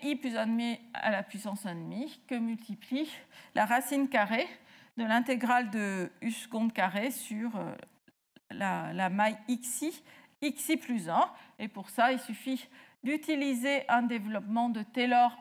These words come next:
à l'ordre deux. J'utilise un développement de Taylor à l'ordre deux entre les points X I et X I plus un demi, d'une part, puis entre les points X I plus un et X I plus un demi, d'autre part.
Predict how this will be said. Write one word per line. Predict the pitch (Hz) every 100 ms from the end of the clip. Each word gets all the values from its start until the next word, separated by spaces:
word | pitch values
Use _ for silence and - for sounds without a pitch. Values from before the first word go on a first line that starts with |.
| -
à | 262
l'ordre | 262 247 196 214
deux. | 170 220 392 - - - - - - -
J'utilise | - 294 330 330 311
un | 302
développement | 277 262 269 247 277
de | 277 262
Taylor | 269 254 254
à | 247
l'ordre | 233 254 254 247
deux | 214 247 247 -
entre | 285 302 320
les | 294 277
points | - 269 285 285 285 - - - - - - _ _
X | 285 285 - -
I | 294 302 -
et | 247 254 -
X | 277 - -
I | 285
plus | 254 - 254 202
un | 185
demi, | 190 196 247 370 269
d'une | 220 214
part, | 208 196 302 - - - _ -
puis | 285 330 339 277 - - -
entre | 254 254 269
les | 262 262
points | 262 262 247 254
X | 269 -
I | 277
plus | - 262 233
un | 240 233
et | 226 220 -
X | 262 - -
I | 277
plus | 269 240 214
un | 208
demi, | 214 220 233 - - - -
d'autre | - 175 - - 196
part. | - 190 370 -